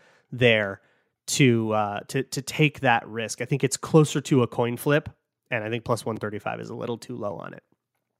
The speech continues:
Um, they have scored a lot with their scripted drives,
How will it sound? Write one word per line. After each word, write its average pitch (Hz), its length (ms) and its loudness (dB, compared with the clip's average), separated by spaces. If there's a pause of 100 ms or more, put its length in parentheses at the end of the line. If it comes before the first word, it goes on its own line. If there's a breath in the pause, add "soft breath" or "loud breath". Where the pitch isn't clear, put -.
(680)
Um, 104 540 6 (680 soft breath)
they 143 240 6
have 143 320 4
scored 190 400 4
a 196 60 6
lot 139 280 4
with 127 140 -8
their 127 120 -2
scripted 120 440 -6
drives, 101 600 -10